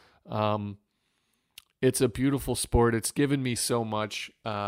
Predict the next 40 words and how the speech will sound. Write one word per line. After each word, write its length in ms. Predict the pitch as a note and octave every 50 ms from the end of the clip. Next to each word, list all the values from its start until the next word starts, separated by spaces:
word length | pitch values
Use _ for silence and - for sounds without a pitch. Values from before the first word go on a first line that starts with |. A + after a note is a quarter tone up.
| G2+ A2+
I've, 260 | A2+ G#2+ G#2+ G#2+ A#2
I've 240 | - A#2 A#2+ A2+ A2+
enjoyed 480 | B2 A#2+ A#2 A2 B2+ C#3 C#3 C#3 C3+ A#2+
every 300 | - B2 C3 B2+ C3+ B2
moment 380 | A#2+ A2+ A2 G#2+ G#2+ G#2+ G#2
of 140 | G#2 G#2 G2
it. 120 | G#2+ A2 A2+
It, 180 | A#2+ B2 A#2+
it's 220 | - B2 C3 B2+ -
been, 400 | - D3+ D#3 D3+ D3 C#3+ C3+ B2+ -
you 120 | - G3+
know, 160 | G#3 B2+ A#2 B2
it's 160 | B2+ - -
really 180 | A3 A3 G3
hard. 260 | E3+ F3+ G3+ D3 A#2 A#2
Like 100 | A#2 A#2+
I 60 | A#2+
said, 300 | A#2+ - D3+ C3 A#2+ A#2
you 80 | A2+
know, 120 | A2+ A2 A2
I've 260 | G#2 G#2+ G#2 - - - _ _ _ _ _ _ _ _ _ _ _ _ _ _
neglected 640 | - A#2+ A#2+ A2 A#2+ A2 B2 B2+ - - C3 A2+ G#2+
a 60 | G#2+
lot 280 | G2+ G#2 G#2 A2+ B2+
of 100 | B2 A#2
things 320 | - - B2 A#2+ A#2+ A#2+ A2
in 80 | A#2+ A2+
my 160 | G#2 G2+ G#2
life 360 | G#2 G#2 G#2 G#2+ G#2+ - -
in 80 | A#2 G#2
pursuit 400 | - A2 G2+ - - - A#2+ A2
of, 300 | A2+ G#2+ G#2 G#2 - - -
of 260 | A#2+ A2+ G#2+ G2+ A2
being 300 | A#2+ A#2 A2+ A2+ G#2+ G#2+
a, 200 | G#2 G#2 G#2 -
a 120 | - A2 -
player 440 | - - - B2 B2 A#2+ A2 G#2+
at 120 | A2 G#2+ -
this 200 | A2 G#2 - -
game. 400 | - A#2+ B2 A#2 A2+ A2 G#2+